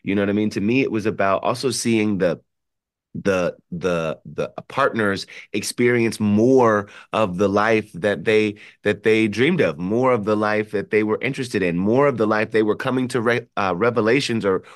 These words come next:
or, um, uh, realizations that included more than their partner,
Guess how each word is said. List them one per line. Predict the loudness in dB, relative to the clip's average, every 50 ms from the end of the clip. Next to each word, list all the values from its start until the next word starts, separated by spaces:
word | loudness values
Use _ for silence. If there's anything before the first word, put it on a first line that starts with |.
| -20 _ _
or, | -2 2 2 4 4 2 0 -2 -4
um, | -6 -6 -4 -4 -4 -6 -8 -6 -4
uh, | -4 -2
realizations | 0 2 4 4 4 4 2 2 2 2 0 0 -2 -4 -2 0
that | 0 0 0 0 -4 -12 -20 -20 _ _
included | -2 -2 -2 -2 -2 2 4 6 6 6 6 4 4 4 2 0 -6 -14 -20 -20 _ -2
more | 0 2 4 6 6 6 4 4
than | 4 2 2 2
their | 2 2 0 0
partner, | 0 -2 -2 -2 -2 -2 -6 -8 -8 -10 -14